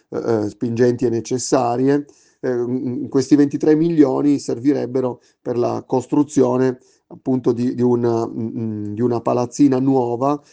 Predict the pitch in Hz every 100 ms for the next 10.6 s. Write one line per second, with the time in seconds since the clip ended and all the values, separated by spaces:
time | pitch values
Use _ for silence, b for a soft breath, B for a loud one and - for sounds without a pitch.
0 | b - 110 107 117 117 135 135 - 131
1 | 117 120 120 - 151 - 120 117 113 113
2 | 113 127 120 - 117 113 117 120 120 127
3 | - 123 113 113 123 123 b b b b
4 | 117 - 107 107 123 120 127 117 120 120
5 | 117 113 b b 117 110 113 107 113 110
6 | - 120 117 117 113 120 - 123 117 117
7 | 113 107 _ _ _ - 110 101 101 101
8 | 120 123 123 143 131 120 123 131 131 123
9 | 113 98 101 101 104 101 113 113 123 143
10 | - 98 104 - 123